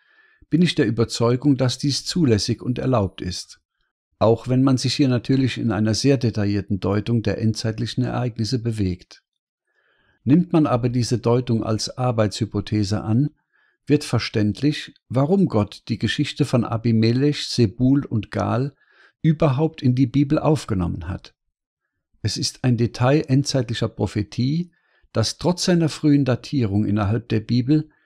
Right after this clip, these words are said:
erstaunlich genau das zeichnet, was Daniel, Jesaja und die Offenbarung uns vorgeben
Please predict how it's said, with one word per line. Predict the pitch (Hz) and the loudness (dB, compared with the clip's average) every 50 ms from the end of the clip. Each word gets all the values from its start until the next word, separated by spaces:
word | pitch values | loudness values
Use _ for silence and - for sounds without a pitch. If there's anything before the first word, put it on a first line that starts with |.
| _ _ _ _ _ | _ _ _ _ _
erstaunlich | 120 123 - - - 147 165 190 196 185 175 151 - - | 0 0 0 -2 -2 0 0 2 2 0 0 -2 -2 -2
genau | 156 143 143 135 143 143 | 0 2 2 2 2 0
das | 120 - 139 131 - - | 0 -2 -2 -4 -4 -8
zeichnet, | - - 92 98 95 - - 117 127 131 - - - - _ _ _ | -6 -6 -4 -4 -4 -6 -2 -2 -2 -2 -2 -10 -20 -20 _ _ _
was | - 113 110 - - | -2 -2 -2 -2 -2
Daniel, | - 117 113 120 123 131 135 156 165 170 - | -2 -2 0 2 2 2 2 0 0 -2 -2
Jesaja | - 117 113 101 104 104 95 95 101 104 113 131 151 160 156 - - | -2 -2 -2 -2 0 -2 -2 -2 -2 -2 -2 -4 -4 -6 -6 -2 0
und | 151 147 | 0 0
die | 160 - | 0 -2
Offenbarung | 117 110 - 123 101 - 101 98 101 98 104 117 131 | -4 -4 -2 -4 -4 -4 -4 -4 -4 -2 -2 -2 -2
uns | 131 127 - | -2 -4 -6
vorgeben | - - - 160 143 104 107 104 95 - 101 95 95 | -6 -4 -2 0 0 0 -2 -4 -4 -4 -6 -10 -12